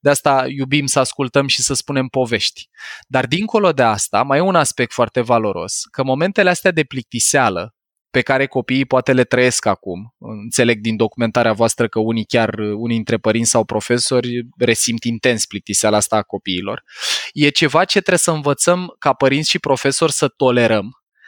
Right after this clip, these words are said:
pentru că e folositoare cerebral, dragilor. Dacă m-am născut digital native și în momentul în care mă plictiseam am avut oricând acces la o tabletă sau la un telefon,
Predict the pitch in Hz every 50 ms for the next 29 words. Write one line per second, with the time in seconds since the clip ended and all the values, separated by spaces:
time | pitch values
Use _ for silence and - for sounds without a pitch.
0 | - - - - _ _ - 156 147 151 - 156 - 165 156 156 - - 170 151
1 | 151 156 - - - - 180 175 165 160 - - 160 143 139 131 131 131 127 113
2 | 101 95 - - - - - - - - - _ _ _ _ _ _ _ _ _
3 | _ _ - - - - - _ _ - 123 123 139 175 - - 220 208 208 196
4 | 175 165 147 139 - - 160 160 147 165 160 156 165 - - 151 139 131 135 135
5 | 135 127 - 131 120 104 - - - 127 127 123 120 120 131 135 151 151 - 165
6 | 160 - 160 147 143 135 135 123 - 131 120 - - 123 - - 139 135 135 135
7 | 131 127 113 135 147 - 156 156 147 - - - 156 160 143 131 117 - - 135
8 | 127 123 139 131 127 120 - 117 113 117 123 120 - 139 131 - - 131 127 123
9 | 120 120 120 - - 117 117 113 107 - - 120 117 110 98 -